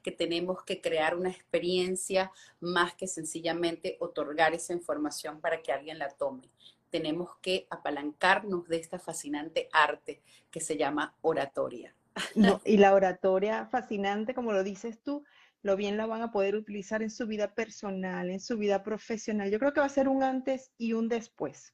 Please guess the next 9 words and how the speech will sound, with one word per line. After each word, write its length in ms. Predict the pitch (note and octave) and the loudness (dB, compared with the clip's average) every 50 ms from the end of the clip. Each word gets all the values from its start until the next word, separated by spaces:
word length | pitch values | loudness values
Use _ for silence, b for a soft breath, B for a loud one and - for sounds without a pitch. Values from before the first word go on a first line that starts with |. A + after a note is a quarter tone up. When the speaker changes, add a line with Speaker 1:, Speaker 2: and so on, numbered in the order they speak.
| _ _ | _ _
Speaker 2:
cuando 220 | - G#3 G3 G3 F#3+ | -6 -4 -2 -2 -2
empiezan 520 | F#3 F#3 - G3+ G3 F#3+ - A3+ A3+ A3+ | -4 0 2 2 2 2 0 -4 -2 -2
a, 180 | A3 G3+ F#3+ B B B B B B B B - | -2 -2 -4 B B B B B B B B -2
a 160 | - G#3+ G#3 - | -2 -2 0 2
conectarse 760 | A3+ A3 G#3+ G#3 G3 - - A#3 G#3 G#3 G3+ - - A#3+ | 0 2 2 0 -2 -2 0 2 2 2 0 -4 -8 -8
con 180 | A#3+ B3 A#3+ A#3 | -4 -2 -2 0
la 120 | A3 G#3 | 4 4
oratoria, 840 | G3 F#3+ F#3 F#3 F#3 - G3+ G3 G3 F#3+ G3 G3+ G3 G3 F#3+ F#3+ - | 4 4 4 0 -2 -2 -2 0 0 0 -2 -2 -4 -4 -4 -4 -4
al, 380 | - F#3+ G3 G3 G3 - - | -4 -2 -2 -2 -2 -4 -10